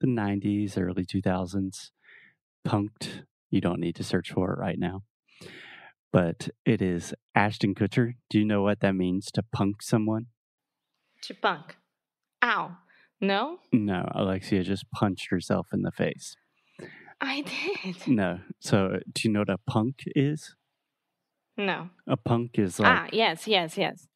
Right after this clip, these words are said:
Speaker 1: Uh, it can be, like, punk rock, or, for example, if my dad says, "Oh, someone's a punk," it's like, mm, moleque. It's like a kid
Speaker 2: Moleque.
Speaker 1: causing trouble.
Speaker 2: <laughs>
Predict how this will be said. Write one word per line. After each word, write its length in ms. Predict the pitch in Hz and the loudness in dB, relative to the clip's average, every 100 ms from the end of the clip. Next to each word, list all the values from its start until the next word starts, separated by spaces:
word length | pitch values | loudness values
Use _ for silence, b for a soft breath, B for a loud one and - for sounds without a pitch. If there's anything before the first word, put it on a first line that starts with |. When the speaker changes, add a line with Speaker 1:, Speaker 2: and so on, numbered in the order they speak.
| _ _ _ _ _ _ _ _ - | _ _ _ _ _ _ _ _ 2
Speaker 1:
Uh, 40 | |
it 200 | 131 127 | 2 2
can 200 | 151 135 | 2 2
be, 120 | 120 | 2
like, 240 | 110 101 - | 2 0 -2
punk 340 | - 110 104 | 0 0 2
rock, 280 | 101 98 101 - _ _ _ | 2 2 0 -8 _ _ _
or, 540 | - 98 95 95 92 98 B B B B B B B _ _ - | 0 2 2 0 0 -4 B B B B B B B _ _ 0
for 140 | 101 | 2
example, 400 | 90 98 90 98 | 2 2 2 2
if 160 | 95 - | 0 2
my 140 | 95 | 2
dad 280 | 92 90 92 | 2 0 0
says, 420 | - 95 95 92 - | 0 2 0 -4 -2
"Oh, 220 | 117 95 90 | 0 0 -2
someone's 460 | - 104 95 92 | -2 0 0 -2
a 60 | 98 | -4
punk," 360 | - - 101 107 - - b b b b _ _ | -4 -2 -2 -4 -14 -20 b b b b _ _
it's 320 | 156 135 - | 0 0 2
like, 300 | 127 113 107 | 2 2 0
mm, 360 | 117 110 98 107 _ _ _ _ | 0 2 0 -4 _ _ _ _
moleque. 680 | 117 113 92 90 - 98 - _ - - _ | 2 4 2 0 0 -2 -2 _ -20 -20 _
It's 320 | - - - | -6 -6 0
like 240 | 104 90 120 | 0 2 2
a 100 | 87 104 _ | 0 -4 _
kid 320 | - 104 90 | 2 2 4
Speaker 2:
Moleque. 680 | 226 214 214 196 208 - 185 | 4 4 2 0 -2 -4 -4
Speaker 1:
causing 440 | - 92 92 98 90 | 2 4 4 0 2
trouble. 440 | 95 90 87 98 | 2 2 0 -2
Speaker 2:
<laughs> 60 | 226 | -2